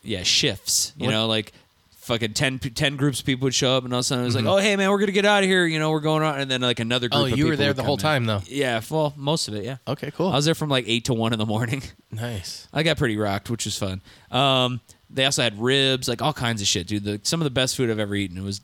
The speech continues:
Speaker 1: it was, it was bomb. And
Speaker 2: Nice.
Speaker 1: I did my first dab at the
Speaker 2: Mm.
Speaker 1: party.
Speaker 2: What did you
Speaker 1: And,
Speaker 2: think?
Speaker 1: uh,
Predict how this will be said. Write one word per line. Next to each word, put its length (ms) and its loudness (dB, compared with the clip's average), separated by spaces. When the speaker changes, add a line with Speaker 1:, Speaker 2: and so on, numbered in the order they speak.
Speaker 1:
it 80 -4
was, 160 -4
it 140 -6
was 120 -2
bomb. 400 -6
And 260 -2
Speaker 2:
Nice. 80 -8
Speaker 1:
I 100 2
did 260 0
my 140 -4
first 500 -4
dab 600 -4
at 160 -8
the 60 -8
Speaker 2:
Mm. 80 -10
Speaker 1:
party. 440 -6
Speaker 2:
What 180 -4
did 100 -2
you 80 -4
Speaker 1:
And, 80 -6
Speaker 2:
think? 160 -2
Speaker 1:
uh, 180 -12